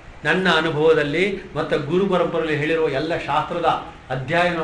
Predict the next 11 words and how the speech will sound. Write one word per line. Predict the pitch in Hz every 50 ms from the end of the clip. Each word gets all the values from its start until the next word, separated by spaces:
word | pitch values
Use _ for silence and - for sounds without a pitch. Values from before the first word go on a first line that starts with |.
| 147 143
ಅಧ್ಯಯನದ | 135 135 135 156 165 175 170 165 160
ಮೂಲಕ | 160 156 156 151 151 -
ಅದನ್ನು | 156 143 147 160 156 143
ಆಧಾರವಾಗಿಟ್ಟುಕೊಂಡರೂ | 139 151 147 156 160 170 170 165 160 156 151 151 151 139 135 143 160 160 160 160 156 151 147 147 170 190 190 180 160 151 151 160 185 202 202 202 - - - - - - - - - 127
ನಮಗೆ | 139 143 160 180 175 190 185 147 131 135 156 190 208 214 202 - - - - - - - - - - 143
ಈ | 151 185 208 214 214 190
ಮಾಯೆಯನ್ನ, | 156 147 156 180 202 196 196 185 180 165 160 139
ಅದ್ಭುತವನ್ನ | 135 139 139 139 160 190 190 202 175 160 151 143 139 147 175 208 226 - - - - - 127
ವರ್ಣಿಸಲಾಗುವುದಿಲ್ಲ. | 139 160 190 214 220 196 214 220 190 160 175 190 196 214 214 220 214 214 220 214 196 170 - - - - - - - - - - - - -
ಇದು | 165 185 202 -
ಅದ್ಭುತ | 180 196 185 196 208 247 254